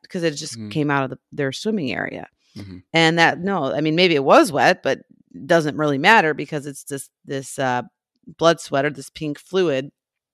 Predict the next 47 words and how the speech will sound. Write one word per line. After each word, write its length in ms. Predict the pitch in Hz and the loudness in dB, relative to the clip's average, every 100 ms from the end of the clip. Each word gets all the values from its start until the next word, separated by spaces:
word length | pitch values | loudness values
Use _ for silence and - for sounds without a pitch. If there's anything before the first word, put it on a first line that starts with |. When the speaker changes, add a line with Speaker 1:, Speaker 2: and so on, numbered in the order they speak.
| _ _ _ _ - - | _ _ _ _ -14 -2
Speaker 1:
that 200 | 156 - _ _ | -2 -2 _ _
causes 360 | - 139 135 151 | -4 -2 -2 -4
it 80 | 160 | -4
to 80 | |
have, 240 | 147 131 135 | -2 0 0
like, 140 | 139 | -4
a 60 | 147 | -4
layer 300 | 127 120 135 | -4 -2 -2
of 120 | 147 | -2
mucus 400 | 131 127 151 - | -4 -4 -6 -6
or 60 | 160 | -8
slime 500 | - 147 185 190 156 - - - | -2 2 2 2 -4 -12 -20 -20
covering, 580 | - 147 131 139 139 151 - - - | -2 0 0 -2 -2 -4 -10 -14 -2
uh, 160 | 131 | 0
the, 140 | 131 - _ | 0 -4 _
its 120 | 131 - | -8 -4
epidermis, 520 | - - 190 160 - | -4 -2 -2 -2 -6
the 60 | - | -10
top 320 | 123 123 - | -4 -4 -2
layer 380 | 147 170 156 135 | 4 6 6 2
of 160 | 135 | -2
its 140 | 127 - | -4 -8
skin. 440 | - 208 - - - _ - _ _ _ - | -4 0 0 -2 -16 _ -20 _ _ _ -4
And 640 | 151 151 147 147 139 139 _ _ _ | 0 2 0 -2 -6 -8 _ _ _
the 80 | 180 | -4
reason 320 | 208 262 226 | 2 2 2
they 140 | 202 170 | -2 -2
do 220 | 196 220 | -2 -2
this, 260 | 160 160 | -4 -4
of 140 | 165 - | -8 -12
course, 380 | - 147 151 151 | -8 -6 -6 -8
is 120 | 139 | -8
to 100 | - | -10
keep 280 | - 202 196 | -8 -8 -4
their 100 | 165 | -4
skin 320 | - - 135 | -4 -4 -4
hydrated, 720 | 127 131 127 123 120 139 170 - - | -2 -2 0 -2 0 0 -2 -8 -18
Speaker 2:
Mm-hmm. 160 | 110 104 | -12 -4
Speaker 1:
uh, 180 | 139 139 | -2 0
but 140 | 160 | -2
it 180 | 156 - | -2 -4
also 420 | 170 202 220 233 196 | -2 -2 -2 -6 -2
acts 400 | 147 139 139 - | 2 2 0 -8
like 120 | 147 139 | -10 -10
a 60 | |
built-in 540 | 131 151 151 - 143 135 | -6 -4 -4 -6 -8 -8
sunscreen. 760 | - 170 180 175 - 113 82 | -4 -2 -2 -6 -10 -12 -12